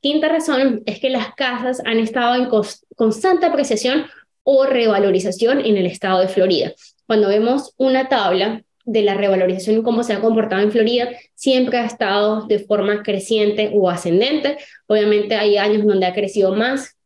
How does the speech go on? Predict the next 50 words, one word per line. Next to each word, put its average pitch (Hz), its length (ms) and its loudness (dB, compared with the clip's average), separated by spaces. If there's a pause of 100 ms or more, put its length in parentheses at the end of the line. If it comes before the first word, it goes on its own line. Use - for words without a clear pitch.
que 214 140 2
otros, 302 400 2
hay, 208 240 0
hay 202 260 -2
años 208 140 2
donde 196 180 -2
se 190 100 -8
ha, 190 240 -4
ha, 196 320 -2
ha 196 200 0
puesto 214 260 0
más 202 240 0
estable, 208 640 -2 (260)
pero 254 220 0
siempre 247 420 0
si 254 120 0
usted 226 300 0
espera 240 640 -6 (300)
el 220 140 2
momento, 214 840 0
eh, 190 280 2
idóneo, 208 580 0
¿verdad? 208 300 0
Que 233 60 -4
usted 202 260 -2
no 214 80 4
es 220 100 -2
que 233 100 0
va 214 100 0
a 208 80 -6
comprar 214 240 0
una 214 140 0
propiedad 220 400 -2
y 214 60 0
ya 196 100 0
en 202 100 2
dos 214 140 2
meses 220 240 0
la 220 160 4
va 175 80 -2
a 180 80 0
vender, 226 360 -2 (260)
sino 233 200 -4
que 226 80 2
si 220 60 -2
usted 233 160 -2
espera 254 340 -2
realmente 214 460 -2
el 226 40 0
momento, 208 520 0